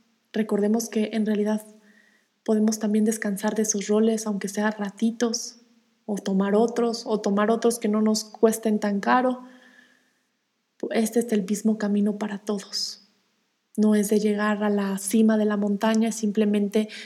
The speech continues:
disfrutar este recorrido por la montaña, y entre más subo, voy a tener mejor vista.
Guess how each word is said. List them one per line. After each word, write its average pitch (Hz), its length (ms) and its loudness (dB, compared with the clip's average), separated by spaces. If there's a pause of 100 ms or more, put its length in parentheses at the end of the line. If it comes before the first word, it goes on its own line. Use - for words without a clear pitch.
(140)
disfrutar 220 560 2
este 269 200 4
recorrido 220 540 4
por 208 160 0
la 202 100 0
montaña, 202 680 2
y 214 80 2
entre 208 240 0
más 214 260 2
subo, 302 560 0 (200)
voy 311 100 4
a 277 60 2
tener 220 300 2
mejor 208 280 -2
vista. - 400 -6